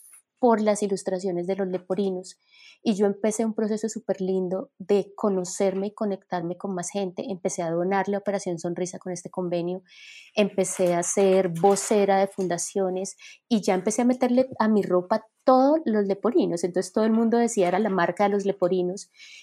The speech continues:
y yo tomé una decisión muy importante que me tomó tiempo, ya Velasca va a terminar como Velasca y se va a quedar llamando los leporinos porque finalmente encontré coherencia en mi vida, encontré ser la persona como pienso, como hablo, quién soy,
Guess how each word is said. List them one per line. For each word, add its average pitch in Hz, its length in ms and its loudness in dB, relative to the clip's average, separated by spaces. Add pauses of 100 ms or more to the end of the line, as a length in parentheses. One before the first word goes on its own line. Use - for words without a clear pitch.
y 233 140 2
yo 208 180 2
tomé 226 220 0
una 240 200 0
decisión 214 400 -2
muy 185 180 -2
importante 196 760 -4
que 208 100 -10
me 196 140 -4
tomó 175 400 -6
tiempo, 208 640 -4
ya 175 320 -2
Velasca 202 840 -2 (120)
va 196 60 0
a - 20 -6
terminar 196 580 -4
como 190 320 -2
Velasca 185 600 -4 (380)
y 214 100 0
se 208 160 0
va 190 80 4
a 180 120 -2
quedar 196 280 -2
llamando 208 400 -2
los 214 140 0
leporinos 180 640 -2
porque 202 320 -4
finalmente 190 640 -2
encontré 196 500 -4
coherencia 190 540 0
en 190 100 -2
mi 185 120 -2
vida, 185 320 0
encontré 180 540 -4
ser 190 440 -2 (340)
la 208 160 -2
persona 180 380 -4
como 202 300 -2
pienso, 214 360 0
como 196 320 -2
hablo, 185 240 0
quién 185 320 -4
soy, 190 560 -2